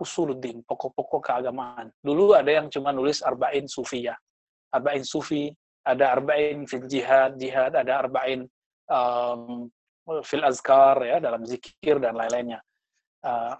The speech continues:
karena banyak ulama yang menulisnya, dan ini dimulai dari ulama salafus saleh, yaitu temannya Imam Malik bernama Ibnul Mubarak,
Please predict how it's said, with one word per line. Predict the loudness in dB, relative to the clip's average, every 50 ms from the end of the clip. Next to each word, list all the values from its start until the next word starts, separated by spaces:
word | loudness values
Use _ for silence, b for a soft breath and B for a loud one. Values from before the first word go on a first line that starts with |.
| _ _ _ _ _ _ _ _ _ _ _ _ _ _ _ _ _ _ _ 0
karena | 2 2 4 4 4 2
banyak | 4 4 4 2 2 2 2 2 2 2 4
ulama | 4 6 6 4 4 2 2 2
yang | 2 -2 -2 -2
menulisnya, | -2 -2 0 0 0 -2 -2 -6 -6 -6 -6 -8 -10 -8
dan | 0 0 2 2 0
ini | -2 -2 -2 -2
dimulai | -2 -2 0 2 4 4 4 4
dari | 6 6 6 6 6
ulama | 4 4 6 6 6 4 2 0
salafus | 0 2 2 2 2 2 -4 -6 -2 2
saleh, | 2 2 4 2 0 -2 -2 -2
yaitu | -2 -2 -2 -2 -2 -2 0 0 -2 -2 -2 _
temannya | -4 -2 2 2 2 2 2 0 0 0
Imam | 0 -2 -2 -2
Malik | -2 -4 -4 -2 -4 -4 -6 -4
bernama | -6 -6 -4 -4 -6 -4 -4 -4
Ibnul | -4 -6 -6 -6 -6 -4
Mubarak, | -6 -4 -4 -2 -2 -2 0 2 2 0